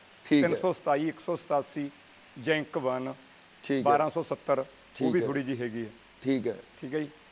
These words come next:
Speaker 2: ਵਰਾਇਟੀਆਂ ਹੈਗੀਆਂ, ਵੈਸੇ ਦੋ ਵਾਰੀ ਗ੍ਰੇਡ ਕਰਦੇ ਆ ਜੀ। ਕੇਰਾਂ
Speaker 1: ਠੀਕ
Speaker 2: ਪਹਿਲਾਂ
Speaker 1: ਹੈ।
Speaker 2: ਕਰਿਆ ਸੀ, ਨਵਾਂ ਕੰਮ ਹੈ।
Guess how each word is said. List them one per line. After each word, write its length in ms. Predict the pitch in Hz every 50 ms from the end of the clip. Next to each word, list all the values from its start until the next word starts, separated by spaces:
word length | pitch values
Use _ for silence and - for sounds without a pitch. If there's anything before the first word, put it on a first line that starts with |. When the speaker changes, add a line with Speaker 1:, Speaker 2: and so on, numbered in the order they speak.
| - -
Speaker 2:
ਵਰਾਇਟੀਆਂ 360 | - 135 143 147 170 175 202
ਹੈਗੀਆਂ, 320 | 185 175 190 180 202 202 190
ਵੈਸੇ 280 | 185 180 147 175 190 170 - - - -
ਦੋ 240 | 123 113 160 175 185
ਵਾਰੀ 300 | 180 190 185 190 190 190
ਗ੍ਰੇਡ 300 | 165 170 170 175 180 170
ਕਰਦੇ 320 | 175 175 151 131 107 117
ਆ 60 | 120 117
ਜੀ। 80 | 110 110 - - - - - - -
ਕੇਰਾਂ 160 | 170 165 170
Speaker 1:
ਠੀਕ 80 | 165 -
Speaker 2:
ਪਹਿਲਾਂ 200 | 160 147 202 190
Speaker 1:
ਹੈ। 60 | -
Speaker 2:
ਕਰਿਆ 140 | 170 170 170
ਸੀ, 100 | 165 175
ਨਵਾਂ 260 | 160 147 139 151 156
ਕੰਮ 260 | 123 147 135 131 135
ਹੈ। 100 | 143 143